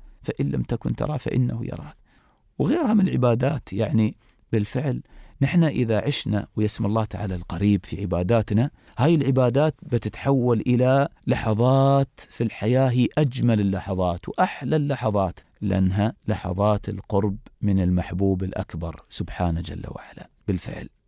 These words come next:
ب-، بتتغير العبادة في حياتنا. نحن للأسف الحين بعض الناس يشوف أن العبادات عبارة عن ديون عليه، وذلك يقول: "يلا اقضي فرضك، حج وخلاص، مرة في العمر،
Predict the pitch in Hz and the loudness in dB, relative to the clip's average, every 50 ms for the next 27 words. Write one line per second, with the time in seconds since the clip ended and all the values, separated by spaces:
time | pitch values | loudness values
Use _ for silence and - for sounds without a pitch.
0 | - - - 107 101 - 85 92 113 - 123 - - 139 185 202 196 180 147 127 | -8 -2 0 0 0 0 0 -2 -2 -2 -4 -4 0 2 4 4 4 4 4 2
1 | 120 95 110 107 107 113 110 98 92 95 90 82 - 101 - 92 87 95 92 87 | 2 2 2 4 4 4 4 4 2 0 -2 -2 -6 -8 -4 -2 0 0 0 -2
2 | - 87 82 85 - - - - - - _ _ _ _ _ _ _ - - 107 | -4 -6 -6 -6 -6 -10 -20 -20 -20 -20 _ _ _ _ _ _ _ -6 -4 0
3 | 127 156 151 143 135 131 - - - - 123 104 - - 117 110 107 113 110 117 | 2 2 2 2 0 0 0 0 0 0 0 -2 -2 0 2 2 4 4 2 2
4 | 104 107 95 98 104 98 98 95 - - - - - 170 131 139 131 123 120 110 | 2 2 4 4 4 2 2 0 -2 -4 -4 -2 -2 0 0 0 0 0 -2 -2
5 | 120 120 120 120 117 120 135 156 151 - - - - - - - - - 147 156 | 0 2 2 2 2 2 2 2 2 0 -4 -14 -20 -20 -20 -14 -4 -2 0 2
6 | 175 196 196 180 175 175 165 147 156 180 185 165 131 101 - _ _ - - _ | 4 4 4 4 4 4 4 4 4 4 4 4 2 2 -2 _ _ -20 -20 _
7 | _ - 117 110 101 101 90 82 - - - _ _ - - 113 117 139 151 143 | _ -4 0 2 2 2 0 -2 -6 -14 -20 _ _ -4 -2 0 2 2 2 2
8 | 131 120 135 156 160 143 160 185 180 165 143 113 - _ _ _ - _ _ _ | 0 0 0 0 2 2 2 2 2 0 -2 -4 -6 _ _ _ -20 _ _ _
9 | - 127 127 131 151 147 127 156 151 143 117 117 - - - _ - _ _ - | -2 -2 0 2 2 4 4 4 2 2 0 -2 -4 -6 -14 _ -20 _ _ -20
10 | - - - 165 156 139 135 - 143 139 147 151 156 131 - - - - - - | -12 -4 0 0 0 2 2 0 2 2 4 4 4 2 2 -2 -10 -6 0 2
11 | 143 151 143 143 123 147 139 127 160 151 127 - | 2 4 2 2 2 2 2 4 4 2 2 0